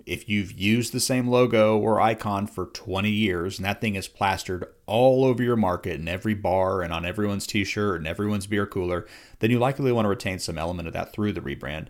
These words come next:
Is your I P A the best-selling craft beer in your state? Then you probably want to keep the same color for that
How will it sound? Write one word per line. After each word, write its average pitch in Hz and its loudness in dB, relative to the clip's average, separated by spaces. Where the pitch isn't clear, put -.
Is - -6
your 101 4
I 113 6
P 110 2
A 107 4
the 104 0
best-selling 98 0
craft 92 -2
beer 92 -2
in 87 -6
your 82 -6
state? 120 0
Then 95 -6
you 98 -4
probably 95 -2
want 90 -2
to 85 -6
keep - -8
the 85 -8
same 85 -6
color 95 -2
for 80 -8
that 78 -6